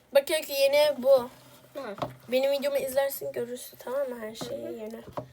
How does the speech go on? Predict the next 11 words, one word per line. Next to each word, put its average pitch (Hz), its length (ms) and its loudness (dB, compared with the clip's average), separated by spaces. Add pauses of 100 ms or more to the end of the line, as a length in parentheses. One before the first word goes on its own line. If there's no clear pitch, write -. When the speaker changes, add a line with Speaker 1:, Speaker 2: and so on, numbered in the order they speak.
(220)
Speaker 1:
Ay 233 180 -6
bir - 60 -18
dakika. - 300 -10 (580)
Heh. - 80 -10 (760)
Anlatıyor. 220 560 -6 (1400)
Burada 311 320 4
Öykü 349 200 0
şöyle 311 260 4
şeyler 320 320 0
geldi 262 240 0
bak. 233 160 -4